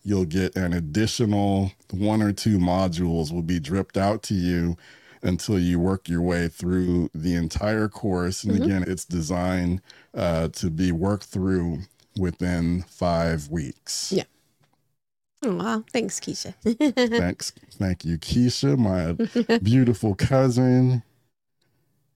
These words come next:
Speaker 1: Yes, Janine is a great sidekick. She's a great partner.
Speaker 2: Mm.
Speaker 1: She's a great partner. Oh, and then there was one more.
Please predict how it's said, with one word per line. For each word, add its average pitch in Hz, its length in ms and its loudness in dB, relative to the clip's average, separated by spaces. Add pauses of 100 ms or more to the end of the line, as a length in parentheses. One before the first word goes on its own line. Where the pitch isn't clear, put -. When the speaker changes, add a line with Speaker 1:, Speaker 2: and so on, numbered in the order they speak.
Speaker 1:
Yes, 110 380 -4
Janine 117 520 2
is 98 160 2
a 95 100 2
great 110 460 0
sidekick. 127 880 2
She's 143 260 2
a 135 80 2
great 113 360 0
partner. 92 720 -2 (180)
Speaker 2:
Mm. 214 420 -2
Speaker 1:
She's 95 180 -4
a - 80 -4
great 95 320 -2
partner. 73 720 -8 (800)
Oh, 107 200 2
and 87 100 2
then 101 140 2
there 123 120 2
was 123 220 2
one 131 320 2
more. 131 720 2